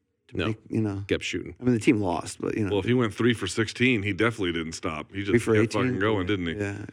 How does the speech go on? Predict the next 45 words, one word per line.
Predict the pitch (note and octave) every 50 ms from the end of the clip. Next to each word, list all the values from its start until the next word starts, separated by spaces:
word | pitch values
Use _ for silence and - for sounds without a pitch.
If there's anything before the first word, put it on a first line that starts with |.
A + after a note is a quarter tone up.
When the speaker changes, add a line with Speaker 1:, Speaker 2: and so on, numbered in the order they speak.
| - -
Speaker 1:
yeah. | A2+ A2+
Speaker 3:
Uh, | A2 A2 A2 A2+ A2 A2 - - _ -
uh, | A#2 A2+
last | G#2+ C3+ C#3+ E3+ -
but | - F3+
not | D#3+ D3+ C#3+
least | D3 C#3+ B2+ C#3+
on | C3 B2
this | A#2+ G#2+ G#2+
main | A#2 A#2+ C3 B2
card, | B2 A2 F#2 F2+ F2+ E2+
how | E2+ A#2+
about | - C#3 G#2+
this | A2+ A#2+ -
one? | - F2+ E2 D#2 D#2 -
And | G2 G2 G2 G2 G#2
this | D3 D3+ -
is | B3 F3+
one | D#3+ D3+ D3+
thing | D#3 D3 C3
that | A#2 G2+
we | G2+ A2+
did | A2 G2 A2+ G#2+
not | G#2+ G#2 G#2 G#2+ G#2
do | G#2 F2+
a | E2+
lot | E2+ F2+ F#2 F#2+
of | F#2 E2 E2
on | E2
our | D#2+ D2+ D2+ D2 D2 C#2+ - _ - - - - _ _ _
twenty | - - G#2+ G2 F#2
twenty-three | F2+ G#2+ F#2+ F2+ G2+ F#2+ E2+
preview, | - - F#2+ F#2+ F#2 F#2 G2+ G2+ F#2+
which, | F#2+ F#2 - -
you | C#3 A2+
know, | D2+
we're | D#2+ F2+ D#2+
just | D2+ C#2+ -
fucking | - C#2+ C2+ D2 C#2+
about | C#2 D2 D2 D2 C#2
anyway, | D#2 D#2 E2 E2+ E2+ F2+ F2+
but | F2+ D#2 E2 E2 - - - -
<laughs> | A#2+ A#2+ G#2 - _ _ _ _ _ -
Bo | - C#3 D3+
Nickel. | C3 A#2+ B2 - D#2 -